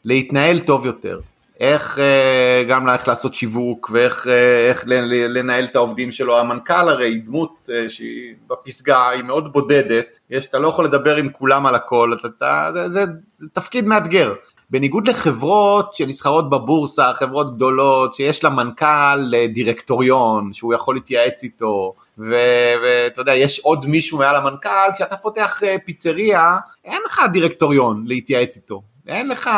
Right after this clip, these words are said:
ועדה מייעצת, בסדר? אז, אה, אז זה קשה. ו-, ופה נכנסת לתמונה קרן שמש, היא באה ואומרת, "אנחנו נפעיל מערך של, אה, מתנדבים", והיום, אה, יש כאלף שלוש מאות מתנדבים,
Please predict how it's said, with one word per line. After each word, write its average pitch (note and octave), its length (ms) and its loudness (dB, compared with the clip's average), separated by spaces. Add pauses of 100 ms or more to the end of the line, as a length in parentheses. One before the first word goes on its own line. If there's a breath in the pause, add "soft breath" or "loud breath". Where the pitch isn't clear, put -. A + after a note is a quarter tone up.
(260)
ועדה D3 320 2
מייעצת, C#3 680 0 (200)
בסדר? A3+ 440 0
אז, F#3+ 280 -2
אה, A#3+ 420 -2
אז A3 100 -4
זה A3+ 60 -4
קשה. E4 320 0 (280)
ו-, D3+ 960 2 (580)
ופה D#3 340 2
נכנסת B3+ 240 -2
לתמונה A3+ 300 0
קרן G3+ 300 0
שמש, D#3 460 -6
היא D#3+ 140 -8
באה F#3 300 0
ואומרת, F3+ 760 0 (160)
"אנחנו E3 760 0
נפעיל D#3+ 440 0
מערך C#3 520 2
של, C3 360 0
אה, A#2+ 140 2
מתנדבים", G#2 720 -4
והיום, A#2 500 0
אה, A2 60 0
יש A2 280 -2
כאלף C#3+ 440 2
שלוש C#3+ 380 -2
מאות C3+ 200 -2
מתנדבים, G2+ 640 -6